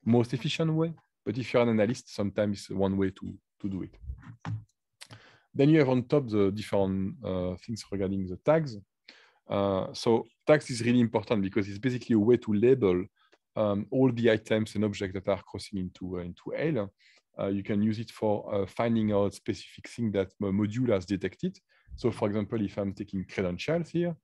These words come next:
I will find out what, uh, the credential modules have, uh, discovered, uh, just, uh, today. So as an example, you see that today on different sources, crawled,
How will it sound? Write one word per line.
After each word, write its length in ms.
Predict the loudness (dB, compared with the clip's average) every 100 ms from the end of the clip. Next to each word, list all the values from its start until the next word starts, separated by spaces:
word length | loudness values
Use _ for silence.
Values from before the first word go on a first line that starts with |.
| _ _ _
I 120 | 2 2
will 160 | 2
find 280 | 0 0 0
out 140 | 0 -2
what, 160 | -2 -2 -10
uh, 380 | -4 -2 -2 -4
the 80 | -8
credential 380 | -4 -4 -4 -4
modules 400 | -2 -4 -4 -8 -10 -6
have, 240 | -4 -6 -8 -8
uh, 180 | -6 -6
discovered, 480 | -10 -6 -4 -4 -6 _ _ _ -4
uh, 160 | -2
just, 400 | -2 -4 -6 -8
uh, 220 | -4 -4 -4 -10
today. 180 | -14 -14 _ _
So 220 | 0 4
as 240 | 4 2
an 100 | -2
example, 420 | -2 -4 0 0
you 80 | 0
see 160 | -4 -4
that 240 | -2 -4
today 400 | -6 0 2 2 0 -6 -20 -12 -2
on 280 | 0 0 -2 -8
different 400 | -10 -4 -2 -2
sources, 540 | -4 -8 -6 -4 -4 -4
crawled, 580 | -8 -4 0 2 0